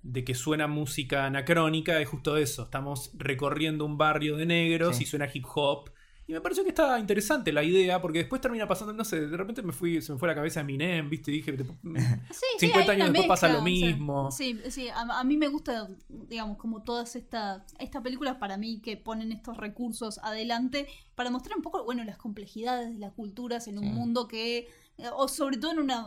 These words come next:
Speaker 3: en un Hollywood que está tan empecinado en dividir las cosas de manera más, más conservadora o de
Speaker 2: Sí.
Speaker 3: manera más progre, ¿no? Bueno,
Speaker 1: Sí.
Speaker 3: solamente lo,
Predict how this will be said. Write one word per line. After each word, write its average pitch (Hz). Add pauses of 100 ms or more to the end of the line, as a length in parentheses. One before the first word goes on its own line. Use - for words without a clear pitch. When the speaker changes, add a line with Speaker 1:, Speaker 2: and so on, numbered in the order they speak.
Speaker 3:
en 226
un 254
Hollywood 262
que 262
está -
tan 254
empecinado 247
en 226
dividir 214
las 233
cosas 247
de 226
manera 240
más, 214
más 233
conservadora 233
o 233
de 202
Speaker 2:
Sí. 208
Speaker 3:
manera 240
más 240
progre, 214
¿no? 196
Bueno, 196
Speaker 1:
Sí. 247
Speaker 3:
solamente 220
lo, 226